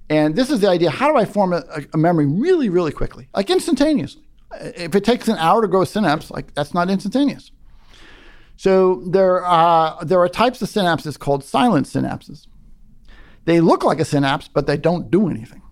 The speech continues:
They're just sitting there. It's like they don't, if a, if a, if a action potential comes in, it doesn't release any neurotransmitter.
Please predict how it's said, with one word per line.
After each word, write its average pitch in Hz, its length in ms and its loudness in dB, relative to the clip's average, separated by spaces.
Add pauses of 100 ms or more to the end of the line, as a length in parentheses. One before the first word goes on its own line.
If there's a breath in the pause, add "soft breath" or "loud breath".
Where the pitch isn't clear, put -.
They're 147 100 -4
just 190 260 -4
sitting 214 240 -4
there. 127 220 -8
It's - 220 -16
like 139 220 -2
they 147 120 2
don't, 147 140 0
if 139 80 -4
a, 147 240 0
if 139 80 -2
a, 131 320 -2
if 139 140 -4
a 131 320 -4
action 160 240 0
potential 160 420 -2
comes 165 240 -2
in, 214 160 2
it 135 160 -4
doesn't 165 240 0
release 143 320 -2
any 135 140 2
neurotransmitter. 127 640 -6